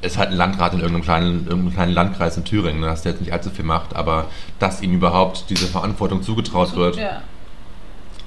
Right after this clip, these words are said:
Speaker 1: das ist
Speaker 2: Genau.
Speaker 1: halt so traurig.
Speaker 2: Ja,
Speaker 1: Ja,
Speaker 2: das
Speaker 1: und dann
Speaker 2: ist
Speaker 1: kam
Speaker 2: halt
Speaker 1: jetzt
Speaker 2: wieder,
Speaker 1: letzten-,
Speaker 2: ja, nee.
Speaker 1: wenn du das mitbekommen hast, hast du vielleicht auch mitbekommen, dass da jetzt letztens eine Umfrage rausgest-, äh, also es gab eine repräsentative Umfrage in Ostdeutschland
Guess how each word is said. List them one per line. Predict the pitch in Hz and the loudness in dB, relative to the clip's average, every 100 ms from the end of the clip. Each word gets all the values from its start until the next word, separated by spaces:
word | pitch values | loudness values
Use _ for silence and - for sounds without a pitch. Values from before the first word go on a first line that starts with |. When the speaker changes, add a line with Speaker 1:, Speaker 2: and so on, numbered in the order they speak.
| - | -6
Speaker 1:
das | - - | -4 -4
ist | |
Speaker 2:
Genau. | - | -2
Speaker 1:
halt | 82 | -2
so | - | -2
traurig. | 71 78 76 78 78 - - - - - - - - | -4 -2 0 2 0 -4 -6 -6 -6 -8 -8 -8 -4
Speaker 2:
Ja, | - | 2
Speaker 1:
Ja, | |
Speaker 2:
das | 101 98 | 4 6
Speaker 1:
und | 95 | 4
dann | |
Speaker 2:
ist | 98 | 2
Speaker 1:
kam | 113 | 4
Speaker 2:
halt | 110 101 | 2 2
Speaker 1:
jetzt | |
Speaker 2:
wieder, | 104 | 2
Speaker 1:
letzten-, | 92 - 98 - - - - - | 0 -2 -8 -8 -8 -8 -8 -8
Speaker 2:
ja, | 208 | -6
nee. | 208 - - - - | -6 -8 -8 -8 -6
Speaker 1:
wenn | 107 98 | -2 2
du | |
das | 98 104 | 2 2
mitbekommen | 120 117 107 120 113 | 2 0 0 2 2
hast, | 107 | 2
hast | 107 - | 0 -2
du | |
vielleicht | 101 104 98 | 0 0 2
auch | |
mitbekommen, | 95 98 98 90 98 92 90 | 0 -2 -4 -2 0 0 0
dass | 92 - | -2 0
da | 87 | 0
jetzt | 85 - | 2 0
letztens | 90 90 95 90 | -2 -2 -4 -2
eine | 92 | -2
Umfrage | 92 101 - 92 90 90 87 | 0 -2 0 2 2 2 2
rausgest-, | 90 - - - - - | 0 -2 -6 -8 -8 -6
äh, | 85 82 82 80 80 - - - - - - - | 0 2 2 0 -4 -8 -8 -8 -8 -8 -8 -6
also | 92 90 | -6 -4
es | |
gab | - 98 | -2 0
eine | 95 90 | 0 2
repräsentative | 85 95 95 92 92 92 | 0 0 0 -2 0 -2
Umfrage | 107 - 98 95 | -2 0 2 2
in | 87 | 0
Ostdeutschland | 95 95 98 - 95 98 98 | -2 -2 -2 0 0 0 -4